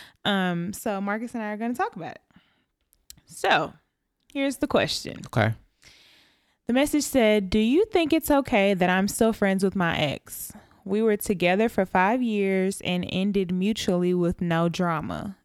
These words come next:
Speaker 1: It's been about three years since that ended, and I'm in a relationship with someone else now who I really am growing to love a lot.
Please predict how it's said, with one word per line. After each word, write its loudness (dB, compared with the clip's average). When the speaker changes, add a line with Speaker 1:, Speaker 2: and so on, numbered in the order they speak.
Speaker 1:
It's -6
been 0
about 0
three 2
years 0
since -4
that 0
ended, 0
and -2
I'm -2
in 0
a 0
relationship -2
with -2
someone -2
else 0
now 0
who 2
I 4
really 2
am 0
growing -2
to -4
love -2
a 0
lot. -2